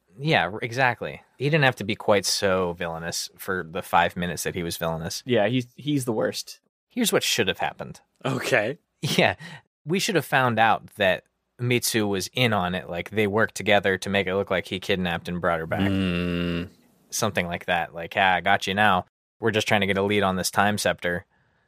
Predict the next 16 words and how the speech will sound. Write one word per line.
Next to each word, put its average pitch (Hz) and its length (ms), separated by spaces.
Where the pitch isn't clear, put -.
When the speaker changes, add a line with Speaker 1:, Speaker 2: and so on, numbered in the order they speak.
Speaker 1:
kind 101 160
of 92 80
thing. 92 320
You 139 120
know, 98 180
I 135 140
don't 117 100
know. 98 320
The 151 100
fact 170 260
is, 135 220
what 117 100
he 117 120
did 107 160
was 98 120
bad, 85 340